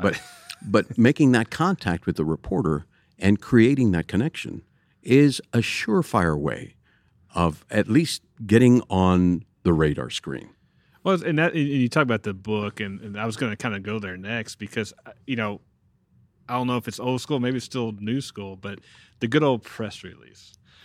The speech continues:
Speaker 2: You know, I've heard that, uh, a-, again, you, it's like you just said, it's probably best if you have some connections ahead of time, but let's just say you don't.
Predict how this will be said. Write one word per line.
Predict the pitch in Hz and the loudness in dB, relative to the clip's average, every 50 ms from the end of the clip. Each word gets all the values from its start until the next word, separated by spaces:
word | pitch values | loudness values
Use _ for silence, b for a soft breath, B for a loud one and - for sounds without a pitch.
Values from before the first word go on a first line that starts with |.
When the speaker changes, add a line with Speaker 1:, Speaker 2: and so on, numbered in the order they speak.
| b b b b b _ | b b b b b _
Speaker 2:
You | - 135 120 | -8 -6 -4
know, | 107 101 98 98 95 - - | -4 -4 -6 -8 -10 -12 -10
I've | 113 110 123 123 113 | -8 -6 -6 -6 -6
heard | - - 147 139 131 131 123 120 113 | -4 -2 0 0 2 0 0 -2 -2
that, | 117 110 110 107 104 104 _ _ _ _ _ _ _ _ _ _ _ 127 | -4 -4 -4 -4 -6 -10 _ _ _ _ _ _ _ _ _ _ _ -12
uh, | 113 107 104 110 - | -10 -10 -10 -10 -8
a-, | - 151 147 - 165 | -6 -6 -4 -4 -2
again, | 160 139 180 185 | -2 0 2 2
you, | 156 139 131 - | 2 0 -2 -2
it's | 165 147 - | -4 -4 -2
like | - 147 - | -2 -2 -2
you | 139 | -2
just | 117 110 101 - | -6 -6 -6 -6
said, | - 180 131 113 110 | -6 -6 -6 -6 -6
it's | 110 107 - - | -10 -12 -12 -10
probably | - - 131 104 | -6 -6 -4 -4
best | 98 95 - 104 107 113 - - | -6 -8 -8 -8 -6 -6 -8 -10
if | 95 90 | -14 -16
you | 98 95 92 90 | -16 -18 -18 -16
have | - 107 98 90 90 | -14 -14 -14 -14 -16
some | - - - 92 90 | -20 -20 -20 -20 -20
connections | - 98 98 101 101 - - 92 92 | -18 -16 -14 -14 -14 -14 -16 -20 -16
ahead | 95 113 143 | -12 -12 -12
of | 120 | -12
time, | - 107 110 120 | -12 -12 -12 -10
but | 165 180 | -10 -8
let's | 214 202 - | -8 -8 -8
just | 196 147 - | -10 -8 -6
say | 165 | -6
you | 117 101 92 | -6 -6 -6
don't. | 92 104 98 90 87 92 92 | -10 -10 -10 -10 -12 -16 -20